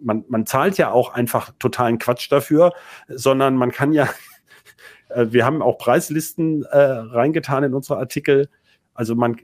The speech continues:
Flash ist so billig, also mit zweiunddreißig Gigabyte, ähm, das kostet quasi nichts mehr, irgendwie drei, vier Euro oder so.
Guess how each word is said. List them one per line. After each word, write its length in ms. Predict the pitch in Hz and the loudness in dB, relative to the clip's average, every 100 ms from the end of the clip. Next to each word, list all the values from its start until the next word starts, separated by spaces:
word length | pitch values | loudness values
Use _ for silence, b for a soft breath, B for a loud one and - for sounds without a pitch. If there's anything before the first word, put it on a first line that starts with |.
| - | -6
Flash 300 | - 160 - | 0 0 0
ist 160 | 143 | 0
so 140 | 143 180 | 2 4
billig, 540 | 170 185 143 - - | 4 4 4 2 -4
also 200 | 110 120 | -4 -2
mit 260 | 120 117 - | -2 -4 -4
zweiunddreißig 520 | - 139 156 135 127 | 0 0 0 -2 -2
Gigabyte, 640 | 147 160 135 127 127 127 - | -2 0 2 2 0 -4 -8
ähm, 320 | 123 120 117 | -4 -4 -4
das 160 | 113 107 | -6 -8
kostet 300 | 135 - - | -8 -8 -8
quasi 340 | - 110 117 | -2 0 0
nichts 240 | 110 - - | -4 -6 -6
mehr, 160 | 101 | -4
irgendwie 200 | 92 95 | -6 -10
drei, 180 | 98 101 | -6 -6
vier 180 | - 87 | -4 -4
Euro 220 | 98 98 | -4 -4
oder 200 | 80 73 | -8 -14
so. 120 | _ | _